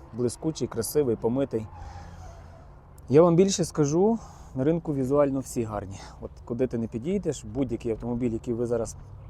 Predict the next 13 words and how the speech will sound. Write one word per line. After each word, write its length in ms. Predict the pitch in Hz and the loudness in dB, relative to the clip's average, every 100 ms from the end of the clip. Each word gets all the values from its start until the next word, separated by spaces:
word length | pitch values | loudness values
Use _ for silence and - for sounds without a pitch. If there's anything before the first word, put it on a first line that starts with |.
| - - | -16 -10
можете 500 | 107 143 147 123 120 | 0 6 6 6 0
побачити, 520 | 107 123 175 185 165 | 0 4 4 4 -2
будь-який 520 | 131 120 160 180 175 175 | -2 0 0 0 -4 -6
буде 380 | 131 139 147 147 - - - - - - - - - - - - | -4 0 0 -2 -8 -16 -16 -16 -14 -14 -14 -14 -16 -16 -16 -10
красивим, 680 | - 147 147 180 165 160 156 | 6 6 8 8 8 6 4
помитим, 680 | - 139 160 160 156 156 147 | 2 4 4 4 2 0 -2
блискучим, 1040 | 120 139 147 - 160 156 160 165 160 156 - | 0 0 0 0 0 0 -2 -2 -4 -6 -6
колеса, 400 | 117 131 135 143 | 0 0 0 -4
шини 440 | - 147 147 147 147 - - - - - - - - | 2 2 2 0 -4 -12 -18 -20 -18 -18 -16 -16 -10
чистенькі, 640 | - 143 - 147 156 139 147 | 0 0 2 2 2 2 2
на-, 160 | 151 139 | 2 0
натерті. 800 | 139 151 - 143 147 135 143 135 - - - - - | 0 0 8 10 10 6 -4 -4 -6 -14 -16 -12 2
Але 240 | 123 127 | 6 6